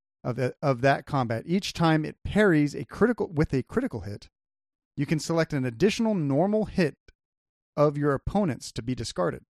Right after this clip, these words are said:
So you run at somebody, you use your critical dice out of your five attacks, hitting on threes with this because it's a, it's a big weapon. You use your crit,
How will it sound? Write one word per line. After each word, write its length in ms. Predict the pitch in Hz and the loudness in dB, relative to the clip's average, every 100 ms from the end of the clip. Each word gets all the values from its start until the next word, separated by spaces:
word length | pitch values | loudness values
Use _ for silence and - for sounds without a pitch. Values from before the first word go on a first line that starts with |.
| _ _ _ _ _ - | _ _ _ _ _ -16
So 480 | - 208 196 180 - _ | 0 4 4 4 -2 _
you 280 | 117 123 247 | -4 2 4
run 240 | 202 190 214 | 4 4 2
at 180 | 220 - | 0 -2
somebody, 520 | 151 127 113 123 139 _ _ _ | -2 0 0 -2 -6 _ _ _
you 460 | 131 151 143 135 - | 4 6 6 2 -2
use 340 | 127 160 190 165 | 0 2 4 6
your 200 | 160 135 | 4 4
critical 480 | - 220 226 139 | 4 4 4 -2
dice 340 | 117 113 113 - - | -2 -4 -6 -10 -6
out 160 | 135 | -4
of 120 | 135 123 | -2 -2
your 180 | 120 107 - | -4 -8 -4
five 260 | 127 165 | 0 2
attacks, 640 | 214 190 151 110 - - - _ _ - | 4 4 4 0 -8 -16 -18 _ _ -6
hitting 280 | 120 165 170 | 0 2 4
on 160 | 170 | 2
threes 460 | 160 185 139 127 113 | 2 2 2 0 -4
with 140 | 127 | -6
this 340 | 117 120 - - | -4 -6 -10 -14
because 240 | 131 131 117 | -8 -6 -6
it's 140 | 113 | -6
a, 80 | 113 - _ | -12 -12 _
it's 160 | 185 120 | -12 -10
a 40 | |
big 220 | 101 135 175 | 0 2 4
weapon. 380 | 127 117 131 - _ _ _ - | 4 2 -4 -6 _ _ _ -2
You 200 | 135 185 | 2 2
use 120 | 180 | 4
your 140 | 196 | 0
crit, 340 | - 233 185 | 2 4 4